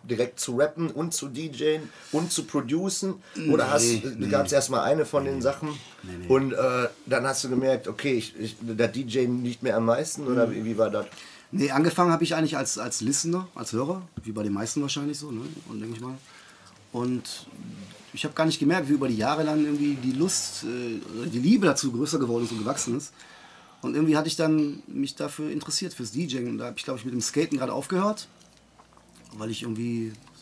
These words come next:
Speaker 2: fünfzehn, sechzehn Jahre gefahren bin und hatte eigentlich das alles erlebt, was ich, was, ne, was, was mir das auch gegeben hat, so.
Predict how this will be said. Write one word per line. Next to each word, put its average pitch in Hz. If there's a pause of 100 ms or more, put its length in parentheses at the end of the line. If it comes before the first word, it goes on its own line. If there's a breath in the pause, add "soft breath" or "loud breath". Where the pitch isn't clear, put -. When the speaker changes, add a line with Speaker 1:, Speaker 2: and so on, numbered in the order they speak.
Speaker 2:
fünfzehn, 123
sechzehn 117
Jahre 110
gefahren 127
bin 143
und 110 (800 loud breath)
hatte 127
eigentlich 120 (320)
das 127
alles 147
erlebt, 139
was 120
ich, 104
was, 123
ne, 151
was, 143 (120)
was 120
mir 123
das 127
auch 113
gegeben 156
hat, 175
so. 175